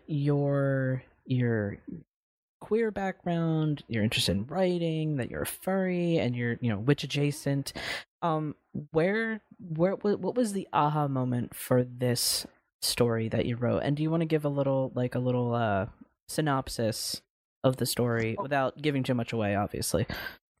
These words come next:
Speaker 2: Oh, sure. Here, I'll, I'll, I'll do the blurb read, 'cause, I
Speaker 1: There you
Speaker 2: mean,
Speaker 1: go.
Speaker 2: honestly, it probably does it well.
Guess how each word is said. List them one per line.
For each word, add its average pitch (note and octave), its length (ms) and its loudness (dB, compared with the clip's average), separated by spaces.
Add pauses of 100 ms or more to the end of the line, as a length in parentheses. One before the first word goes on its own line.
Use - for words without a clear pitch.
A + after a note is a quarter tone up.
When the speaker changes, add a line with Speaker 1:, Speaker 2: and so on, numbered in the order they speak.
(140)
Speaker 2:
Oh, A3+ 120 4
sure. A3 320 2
Here, D3+ 220 -4
I'll, D3+ 180 0
I'll, D#3 280 2
I'll D3+ 140 2
do D#3 240 -2
the C#3+ 140 2
blurb B2+ 460 0
read, A2 400 0 (180)
'cause, B2 160 -4
I C#3 40 4
Speaker 1:
There B2+ 100 2
you - 0 -
Speaker 2:
mean, A#2+ 100 -4
Speaker 1:
go. C3+ 80 4
Speaker 2:
honestly, A#2 300 -4
it - 100 -20 (100)
probably A2 360 0
does G#2+ 200 -2
it - 100 -10
well. A2 320 0